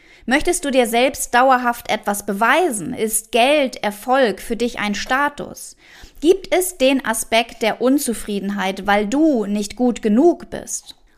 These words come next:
Und sei mal ehrlich zu dir selbst, was machen diese Gedanken mit dir? Du machst dich klein.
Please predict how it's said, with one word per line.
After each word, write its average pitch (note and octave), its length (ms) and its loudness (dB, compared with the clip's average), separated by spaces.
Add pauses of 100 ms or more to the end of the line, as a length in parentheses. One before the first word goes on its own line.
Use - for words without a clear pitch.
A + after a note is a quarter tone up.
Und B3 120 0
sei A#3+ 180 4
mal C#4 240 2
ehrlich A#3 380 0
zu A#3+ 120 -6
dir G#3+ 180 -2
selbst, A#3+ 400 -2
was A3 160 -2
machen A#3+ 260 0
diese G#3+ 220 -2
Gedanken F3+ 500 -6
mit E3 180 -12
dir? D3 260 -12 (420)
Du C4 300 0
machst A3+ 340 -2
dich G#3 180 -6
klein. G3+ 560 -8